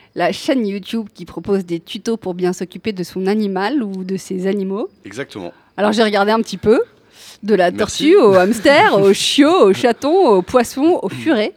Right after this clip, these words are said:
Speaker 2: Exactement.
Speaker 1: Euh,
Speaker 2: Tout
Speaker 1: donc
Speaker 2: le monde
Speaker 1: vous
Speaker 2: est le bienvenu sur Toupette, il y a aucun souci. Je,
Speaker 1: Voilà.
Speaker 2: j'accueille tous les animaux, il n'y a aucun problème.
Speaker 1: Et
Speaker 2: Pas de
Speaker 1: vous avez
Speaker 2: ségrégation.
Speaker 1: vous-même une, euh,
Speaker 2: Alors, je suis bien,
Speaker 1: chienne, euh,
Speaker 2: je suis bien
Speaker 1: qui
Speaker 2: avec mon
Speaker 1: s'appelle
Speaker 2: chien, ouais, qui s'appelle
Speaker 1: Azote.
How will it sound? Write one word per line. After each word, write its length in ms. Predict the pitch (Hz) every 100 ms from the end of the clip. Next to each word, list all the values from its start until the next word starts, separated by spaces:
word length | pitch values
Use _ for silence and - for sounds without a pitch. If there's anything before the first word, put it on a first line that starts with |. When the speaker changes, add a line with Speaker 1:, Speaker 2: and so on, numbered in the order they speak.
| -
Speaker 2:
Exactement. 460 | 107 135 - 98 82 - - - - -
Speaker 1:
Euh, 800 | 202 190 185 175 165 165 160 151
Speaker 2:
Tout 60 | 180
Speaker 1:
donc 100 | 196
Speaker 2:
le 60 |
monde 100 | 165
Speaker 1:
vous 60 | 156
Speaker 2:
est 40 |
le 40 | 131
bienvenu 260 | 127 127
sur 140 | 123 107
Toupette, 400 | 90 98 98 - -
il 60 |
y 40 | 98
a 100 | -
aucun 220 | 107 113
souci. 340 | - - - - -
Je, 40 |
Speaker 1:
Voilà. 300 | 208 190 185 220
Speaker 2:
j'accueille 240 | - 110
tous 140 | - 151
les 140 | 131
animaux, 360 | 110 101 123 -
il 80 | 110
n'y 80 | 98
a 100 | -
aucun 240 | 123 127 123
problème. 260 | - 78 -
Speaker 1:
Et 100 | 226
Speaker 2:
Pas 20 |
de 40 |
Speaker 1:
vous 100 | 214
avez 240 | 240 214 220
Speaker 2:
ségrégation. 80 | -
Speaker 1:
vous-même 800 | 190 190 240 269 262 262 226 180 180 _ _ _ _ _ _ _
une, 220 | 208 196 190
euh, 180 | 180
Speaker 2:
Alors, 160 | 175 95
je 60 | -
suis 100 | -
bien, 120 | 214
Speaker 1:
chienne, 140 | 208
euh, 120 | 185
Speaker 2:
je 40 | 170
suis 80 | 147
bien 100 | 160
Speaker 1:
qui 60 | 139
Speaker 2:
avec 100 | 170
mon 60 |
Speaker 1:
s'appelle 80 | 131
Speaker 2:
chien, 60 | 143
ouais, 60 | - 185
qui 40 | 185
s'appelle 140 | 233 104
Speaker 1:
Azote. 180 | 101